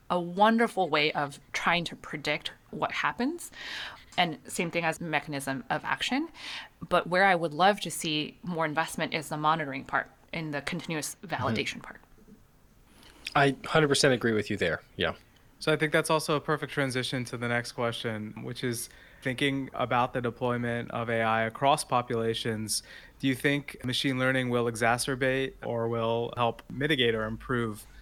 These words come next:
Speaker 3: healthcare disparities?
Speaker 1: I think the fact that we're having this conversation right now and you're asking me this question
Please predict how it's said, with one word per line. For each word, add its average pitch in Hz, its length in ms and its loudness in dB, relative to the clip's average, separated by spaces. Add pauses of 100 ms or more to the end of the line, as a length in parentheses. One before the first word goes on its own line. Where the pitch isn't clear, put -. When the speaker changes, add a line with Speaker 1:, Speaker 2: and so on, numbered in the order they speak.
(140)
Speaker 3:
healthcare 113 400 0
disparities? 98 600 -4
Speaker 1:
I 202 60 -2
think 285 240 -2 (760)
the 175 440 -4 (380)
fact 247 340 2
that 170 120 0
we're 165 120 0
having 180 460 2
this 175 160 -6
conversation 147 580 -2
right 156 200 -4
now 208 200 4
and 208 100 0
you're 156 140 0
asking 147 380 -6
me 147 100 -4
this - 180 -6
question 180 480 -2